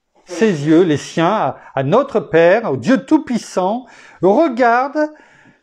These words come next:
ses yeux regardent, ses paupières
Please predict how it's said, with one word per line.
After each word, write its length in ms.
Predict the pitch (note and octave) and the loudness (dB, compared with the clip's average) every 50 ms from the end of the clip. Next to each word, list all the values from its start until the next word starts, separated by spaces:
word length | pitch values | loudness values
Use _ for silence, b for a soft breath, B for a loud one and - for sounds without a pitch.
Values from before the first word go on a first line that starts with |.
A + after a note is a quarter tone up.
| b _ | b _
ses 340 | - - - A3 F#3 E3 G3 | -6 -2 0 0 0 2 2
yeux 180 | G#3 A3+ G3+ D#3+ | 4 4 4 4
regardent, 640 | C3+ E3+ C#4 C#4 F#3+ G3 F#3 F3 G3 A3 A3 A3 - | 2 0 0 0 0 2 2 2 0 -2 -4 -10 -18
ses 380 | - - - - - F4 F4 E4+ | -20 -20 -18 -6 -2 0 0 0
paupières 840 | E4+ - D4 A#3+ - - - C#4+ C#4+ C4+ B3+ A3+ F#3+ D#3 A#2+ A2 | 0 0 -2 -2 -4 -4 0 2 2 2 2 2 0 -2 -4 -6